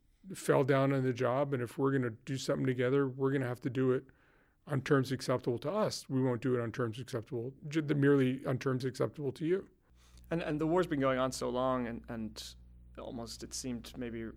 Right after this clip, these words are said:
Speaker 2: around, uh, the end of twenty sixteen that the tide was, uh, turning very firmly in favor of Assad. So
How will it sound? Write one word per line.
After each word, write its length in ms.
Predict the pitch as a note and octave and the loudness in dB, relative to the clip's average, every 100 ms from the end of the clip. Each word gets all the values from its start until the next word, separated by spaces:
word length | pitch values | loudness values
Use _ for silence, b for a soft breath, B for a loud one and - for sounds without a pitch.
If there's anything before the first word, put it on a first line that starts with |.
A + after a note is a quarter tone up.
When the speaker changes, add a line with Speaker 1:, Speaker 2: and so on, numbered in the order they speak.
| - | -14
Speaker 2:
around, 420 | A2 A#2+ A2+ A2 | -14 -12 -12 -12
uh, 360 | A#2 G#2+ G#2 F2+ C#3 - - | -10 -8 -8 -10 -14 -20 -14
the 100 | B2 | -8
end 160 | A#2 A#2 | -6 -6
of 60 | A2 | -8
twenty 220 | B2 A2+ | -10 -12
sixteen 400 | - A2+ B2 A2+ | -12 -12 -12 -10
that 100 | A2 | -10
the 60 | |
tide 280 | A2+ A#2+ A#2 | -6 -2 -2
was, 220 | A2 G#2 b b b b b - | -2 -12 b b b b b -10
uh, 220 | A#2 G#2 G2 - | -6 -6 -8 -10
turning 280 | - A#2+ A2 | -6 -6 -4
very 220 | A2+ A2 | -4 -4
firmly 420 | A2+ B2 B2+ B2 | -4 -2 0 -2
in 100 | A2 | -4
favor 500 | A2+ A2 G#2+ G#2+ C3 - - | -6 -6 -6 -8 -10 -18 -16
of 160 | A2 A2 | -12 -10
Assad. 420 | A2 - G#2+ G#2+ | -8 -8 -6 -6
So 240 | - A#2 | -6 -6